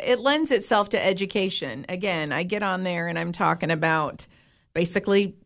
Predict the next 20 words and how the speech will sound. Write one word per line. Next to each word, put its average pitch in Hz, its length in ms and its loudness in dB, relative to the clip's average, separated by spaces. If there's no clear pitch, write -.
you 202 200 -4
know, 190 160 2
what 214 220 0
has 208 180 0
worked 208 400 4
and 233 120 0
what 202 120 0
hasn't 214 380 0
worked, 233 280 -2
what 165 120 2
I 180 160 4
think 208 300 -6
is 202 160 -4
the 202 100 -4
best. 214 500 0
And, 180 240 -2
you 392 80 4
know, 269 220 4
and 269 160 4
so 247 600 4